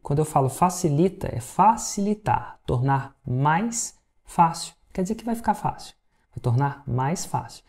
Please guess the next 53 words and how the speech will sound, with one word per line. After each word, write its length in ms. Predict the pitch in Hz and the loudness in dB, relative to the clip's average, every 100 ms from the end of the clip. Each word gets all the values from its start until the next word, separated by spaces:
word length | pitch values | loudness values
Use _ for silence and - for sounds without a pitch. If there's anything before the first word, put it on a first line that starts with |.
| _ 151 | _ 2
Eventualmente, 480 | 170 233 202 160 | 4 6 6 4
quanto 160 | - - | 0 0
mais 140 | 190 233 | 2 2
você 80 | |
conhece 320 | - 185 170 165 | 0 2 2 0
a 40 | |
etapa 220 | 143 139 | 0 -2
seguinte, 480 | 131 127 170 180 - | -2 0 0 0 -2
mais 280 | 147 185 247 | 0 0 0
fácil, 440 | - 165 208 - - | 2 2 2 -6 -4
mais 680 | 135 160 185 214 208 - - | 4 8 8 8 0 -6 -8
fácil 440 | - 139 151 - - _ - - _ _ | 0 0 0 -10 -20 _ -20 -20 _ _
fica 480 | - 156 147 170 180 - - | -4 -2 0 -2 -4 -8 -2
a 100 | 175 | 0
etapa 320 | 170 143 156 | 2 0 -2
anterior. 480 | 160 196 165 113 - | 0 0 2 0 -2
Quanto 220 | - 185 | -4 0
mais 460 | 180 202 226 302 - | 4 4 4 2 0
fácil 460 | 170 131 - - - _ _ | 2 2 -2 -12 -16 _ _
fica 200 | 143 139 | -6 -4
a 40 | |
etapa 240 | 135 135 - | 0 -2 0
anterior, 460 | 147 147 160 240 - | 0 2 2 0 -2
mais 380 | 139 170 196 - | 0 0 -2 -10
probabilidade 720 | - 190 247 240 180 135 147 | -2 0 0 0 0 0 -2
você 120 | 208 | -4
tem 120 | - | -4
de 80 | 156 | -4
acertar. 480 | 160 220 214 147 139 _ | -2 -4 -6 -6 -8 _
Então, 100 | - | -4
quando 160 | 180 262 | -2 0
você 120 | 254 | -2
fica 200 | 247 220 | 0 0
parado 480 | 202 139 156 185 156 | 6 8 8 8 6
numa 200 | 131 120 | 2 -2
etapa, 360 | 120 170 - | 0 0 0
você 160 | 165 135 | -4 -4
vai 140 | 117 | -6
pra, 180 | - 117 - | -4 -8 -6
você 180 | - 139 | -6 -2
conhece 320 | 135 120 123 | 0 -2 -2
essa 160 | 160 | -2
etapa, 360 | 160 165 196 - | 0 2 0 0
claro, 280 | 131 151 139 | -4 -2 -2
né? 140 | 110 | -6
A 120 | - | -8
etapa 220 | - - - | -10 -10 -8
atual 220 | - 131 | -6 -6
você 100 | - | -4
tem 120 | 120 | -6
que 60 | 117 | -4
conhecer, 280 | 131 123 120 | -4 -4 -2
senão. 300 | 127 131 | -2 -2